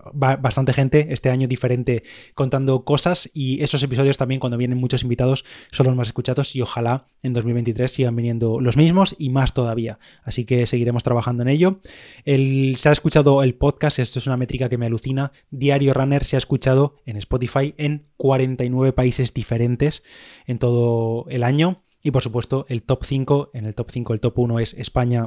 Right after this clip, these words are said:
pues, por mayoría absoluta. Esto es en Spotify, en cualquier plataforma. Y le siguen en Spotify, em, está España, México, Colombia, Argentina y Chile. Pero seguro que hay muchos más países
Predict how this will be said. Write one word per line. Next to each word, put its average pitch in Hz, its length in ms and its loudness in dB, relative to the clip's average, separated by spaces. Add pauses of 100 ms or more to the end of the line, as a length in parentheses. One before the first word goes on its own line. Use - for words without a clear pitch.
(120)
pues, - 200 -8 (320)
por 120 160 0
mayoría 113 380 0
absoluta. 139 600 0 (220)
Esto 117 220 -4
es 104 60 -2
en 110 100 -4
Spotify, 120 360 -2
en 117 100 -2
cualquier 113 300 -2
plataforma. 143 580 2 (260)
Y 160 80 0
le 139 120 6
siguen 143 440 2
en 123 140 -4
Spotify, 139 560 0 (480)
em, 113 680 -6
está 123 260 -2
España, 160 500 2
México, 143 480 0
Colombia, 131 460 2
Argentina 131 600 -4
y 143 120 -4
Chile. 113 360 -2
Pero 123 200 -4
seguro 117 340 -2
que 120 80 -2
hay 117 60 0
muchos 127 380 -4
más 123 140 -4
países 120 480 -2